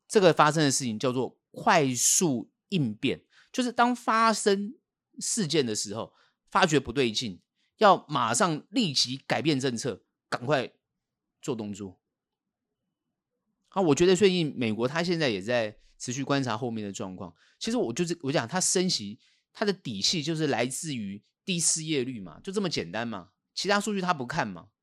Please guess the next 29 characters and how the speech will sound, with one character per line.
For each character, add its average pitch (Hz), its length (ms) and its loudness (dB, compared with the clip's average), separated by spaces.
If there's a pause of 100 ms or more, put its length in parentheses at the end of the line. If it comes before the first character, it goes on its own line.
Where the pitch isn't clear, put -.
(300)
所 277 120 -4
以 262 40 2
你 180 80 2
这 240 80 -2
个 240 120 2
失 - 280 -2
业 220 140 6
率 214 120 0
如 175 140 -2
果 190 140 0
还 - 260 -4
在 196 140 2
这 180 100 0
么 151 100 0
低 139 220 -6
的 123 100 -2
话， 127 120 -6
你 127 140 -8
们 151 120 -4
还 165 140 -2
在 208 120 2
提 170 180 -6
供 185 160 0
这 196 140 0
么 156 100 -2
高 156 120 4
的 143 140 0
薪 135 240 -6
资， 139 200 -10